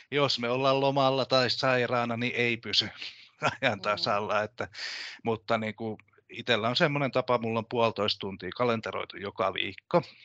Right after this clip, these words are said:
Speaker 1: tän päivittämiseen. Eli mä käyn kaikki vanhat paikat läpi,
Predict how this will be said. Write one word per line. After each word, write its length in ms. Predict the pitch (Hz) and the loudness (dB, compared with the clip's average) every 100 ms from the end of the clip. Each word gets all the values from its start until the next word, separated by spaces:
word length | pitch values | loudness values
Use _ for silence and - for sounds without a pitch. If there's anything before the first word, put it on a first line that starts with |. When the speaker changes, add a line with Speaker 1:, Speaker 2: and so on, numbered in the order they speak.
| - _ _ _ _ _ | -20 _ _ _ _ _
Speaker 1:
tän 160 | - 135 | 0 4
päivittämiseen. 840 | 127 107 98 95 98 92 90 92 | 4 4 2 -6 -8 -6 -6 -8
Eli 100 | 95 | -8
mä 120 | 98 | -6
käyn 200 | 98 107 | -2 -2
kaikki 320 | 107 120 - 113 | 0 -2 -2 0
vanhat 300 | 113 107 98 | 0 -2 -6
paikat 300 | - 85 - - | -6 -6 -8 -6
läpi, 400 | 104 117 127 107 | -4 -2 -4 -6